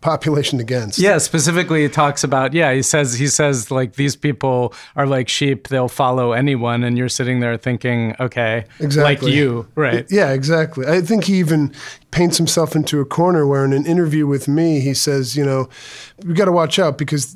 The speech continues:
Speaker 1: people can be like sheep, they'll follow anybody." And then he's applying the same term, except in an opposite way, to the population later on in the day. So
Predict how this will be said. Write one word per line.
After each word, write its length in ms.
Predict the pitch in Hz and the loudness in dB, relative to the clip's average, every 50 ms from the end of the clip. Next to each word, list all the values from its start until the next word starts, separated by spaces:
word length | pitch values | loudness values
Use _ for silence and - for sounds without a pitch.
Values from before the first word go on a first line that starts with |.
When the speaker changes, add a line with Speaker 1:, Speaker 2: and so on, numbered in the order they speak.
| - - - | -16 -12 -4
Speaker 1:
people 300 | - 196 196 - 165 143 | -2 -2 0 0 -2 -2
can 180 | - 165 160 147 | 0 0 0 2
be 140 | 156 180 | 2 2
like 240 | 165 156 143 135 131 | 2 2 2 0 0
sheep, 380 | - - - 233 214 160 - - | -2 -2 0 0 0 0 0 -2
they'll 120 | 156 151 | -2 -2
follow 400 | 139 - - 160 151 147 143 147 | -2 0 0 0 0 2 2 2
anybody." 540 | 165 185 180 147 131 139 131 127 131 131 - - - - - - - - | 2 2 2 2 0 0 0 0 -2 -2 -4 -8 -16 -20 -20 -14 -4 -2
And 120 | 160 156 | 0 2
then 120 | 156 151 143 | 4 4 4
he's 400 | 147 160 151 147 139 - - - _ _ - | 4 2 2 2 0 -2 -4 -6 _ _ -8
applying 400 | 165 160 - 180 170 160 165 160 | -6 -2 0 2 4 4 4 4
the 80 | 151 | 2
same 300 | 147 - - 165 160 156 | 2 2 2 2 2 2
term, 300 | 147 - 165 165 165 156 | 0 2 2 2 2 2
except 340 | 151 147 - 165 156 156 - | 0 0 0 -2 -2 0 0
in 60 | 151 | 0
an 100 | 147 147 | 2 2
opposite 420 | 151 156 180 175 165 143 - 175 156 | 2 2 2 2 0 0 0 0 0
way, 160 | 151 147 143 | 0 0 0
to 140 | 139 - 160 | 0 0 -2
the 80 | 160 156 | -2 0
population 720 | - - 160 151 143 160 156 151 156 156 147 - 147 143 | 0 0 0 2 0 0 0 2 2 0 0 0 0 0
later 380 | 139 135 139 151 143 143 147 147 | 2 2 2 2 2 2 2 2
on 180 | 147 147 147 | 2 2 2
in 100 | 143 135 | 0 0
the 80 | 131 120 | 0 -2
day. 300 | 113 120 113 113 110 110 | -2 -2 -4 -2 -4 -4
So 400 | 104 - - 123 117 117 120 - | -4 -4 -4 -4 -6 -6 -6 -8